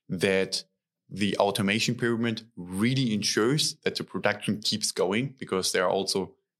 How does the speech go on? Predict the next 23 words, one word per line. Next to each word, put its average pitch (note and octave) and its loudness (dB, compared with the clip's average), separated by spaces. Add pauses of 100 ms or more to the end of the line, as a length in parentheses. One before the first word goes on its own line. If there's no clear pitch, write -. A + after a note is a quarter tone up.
(140)
clear G#2 4
responsibilities. G2 0 (720)
One G#2+ 2
layer, A#2 2
or C#3 6
also F#2+ 0
important, A2+ -2
one G#2+ 2
layer G#2+ 4
can F#2 -4 (140)
only C#3 4
talk A#2+ 0
with G2+ -2
the - -2
next F#2+ -2
one. D3 0 (440)
So F#2+ 2 (540)
it G#2 0
really F3 4
ensures D3 0
that G#2 -2
the G#2 -2
production G#2+ -2